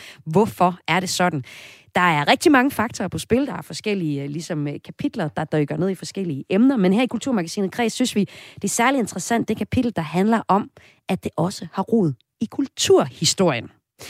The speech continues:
Og Line, det vil jeg gerne høre, øh, meget mere om, men lad os lige starte med et eksempel, øh, som, øh, indleder bogen, for at s-, forstå, hvad det er for nogle drab, I, øh, I beskriver. Der er Kirsten, som i tyve tyve tager i sommerhus.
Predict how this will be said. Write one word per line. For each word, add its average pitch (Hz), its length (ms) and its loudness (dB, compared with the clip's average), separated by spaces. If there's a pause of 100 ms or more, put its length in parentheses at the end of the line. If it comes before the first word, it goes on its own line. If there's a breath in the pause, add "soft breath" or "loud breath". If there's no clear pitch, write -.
(320 loud breath)
Og 202 100 6
Line, 233 160 8
det 226 80 4
vil 262 60 8
jeg 277 80 6
gerne 254 180 0
høre, 202 280 6
øh, 175 60 2
meget 196 180 2
mere 240 140 4
om, 214 100 4
men 214 100 0
lad 214 80 4
os 208 100 -2
lige 285 100 2
starte 277 240 -2
med 254 80 2
et - 20 0
eksempel, 196 560 0
øh, 165 180 4
som, 175 420 2
øh, 156 200 4
indleder 277 360 4 (120)
bogen, 226 300 4 (220 loud breath)
for - 120 0
at 208 80 2
s-, - 160 -6
forstå, 247 300 2
hvad 196 100 2
det - 80 0
er 208 80 0
for 247 140 -4
nogle 180 200 0
drab, 175 340 -6
I, 151 220 -2
øh, 139 60 0
I - 140 -4
beskriver. 170 440 -2
Der 107 100 -4
er 107 60 0
Kirsten, 240 440 0 (280 loud breath)
som 202 160 -2
i 196 40 0
tyve 233 200 2
tyve 220 240 2
tager 180 180 -2
i - 20 -2
sommerhus. 208 640 0